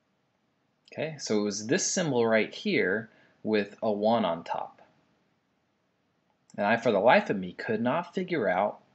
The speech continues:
why they didn't just keep going with their system. Why isn't twenty five bars? Why is it changed to this symbol with a one on top? Well, if we think about the way we count,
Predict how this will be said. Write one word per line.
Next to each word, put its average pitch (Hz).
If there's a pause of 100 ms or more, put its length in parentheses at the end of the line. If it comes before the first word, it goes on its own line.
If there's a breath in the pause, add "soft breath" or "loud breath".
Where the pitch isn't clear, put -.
(140)
why 143
they 170
didn't 147
just 151
keep -
going 101
with 123
their 147
system. 90
Why 160
isn't 135
twenty 123 (460 soft breath)
five 110
bars? - (1000)
Why 107
is 175
it 165
changed 101
to 95
this 131
symbol 92 (280 soft breath)
with 92 (360 soft breath)
a 107
one 117
on 76
top? - (1300)
Well, 113
if 117
we 131
think 285
about 135
the 123
way 127
we 151
count, -